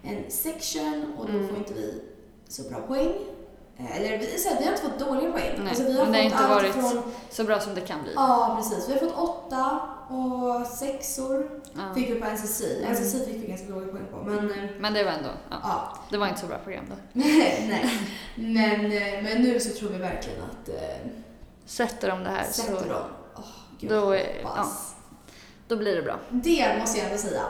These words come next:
Speaker 1: Okej, en till sak som jag älskar med Sheer.
Speaker 2: Mm.
Speaker 1: När ens lag sätter på tävling.
Speaker 2: Ja, alltså, det, den känslan är så <laughs> obeskrivlig.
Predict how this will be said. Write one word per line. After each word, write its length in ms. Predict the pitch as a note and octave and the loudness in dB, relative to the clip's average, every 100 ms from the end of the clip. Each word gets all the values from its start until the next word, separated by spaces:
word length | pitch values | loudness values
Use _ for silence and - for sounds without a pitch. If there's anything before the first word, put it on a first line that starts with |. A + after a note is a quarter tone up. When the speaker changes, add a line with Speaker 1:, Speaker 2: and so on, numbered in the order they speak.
| A3 | -2
Speaker 1:
Okej, 360 | A#3+ G3 F#3+ - | 0 0 -2 -2
en 120 | A#3+ | 2
till 300 | B3+ B3 - | 4 4 2
sak 200 | F#3+ G3 | 0 0
som 160 | G#3+ G3+ | 0 2
jag 100 | F3 | 2
älskar 280 | G3 - F#3+ | 2 0 0
med 120 | G3 | 2
Sheer. 320 | G3 - - - | 0 -2 -6 -6
Speaker 2:
Mm. 240 | G#3 G#3 - - - - - | -4 -4 -6 -6 -10 -14 -2
Speaker 1:
När 380 | A3 A#3 A3+ G#3 | 4 8 8 6
ens 260 | G#3+ G#3 | 2 2
lag 240 | F3+ E3+ - | 2 2 2
sätter 380 | G#3 G#3 - | 0 -2 -4
på 180 | - G3 | -4 0
tävling. 240 | F3 E3 - - | 0 0 -4 -4
Speaker 2:
Ja, 360 | G#3 G#3 G3+ F#3 | 0 4 6 4
alltså, 320 | - G3+ G#3+ | 2 0 0
det, 260 | G3+ A#3 A#3 | 4 4 4
den 240 | A3+ A3+ | 4 4
känslan 340 | A#3 A3 A#3 G#3+ | 2 0 0 0
är 100 | A3+ | 0
så 100 | A#3 - - | 0 -2 2
<laughs> 0 | |
obeskrivlig. 1300 | D4+ A#3+ A#3 - D4+ D4 D#4+ C#4+ A3 F3 E3 A3 | 2 2 0 4 4 4 2 4 4 4 2 2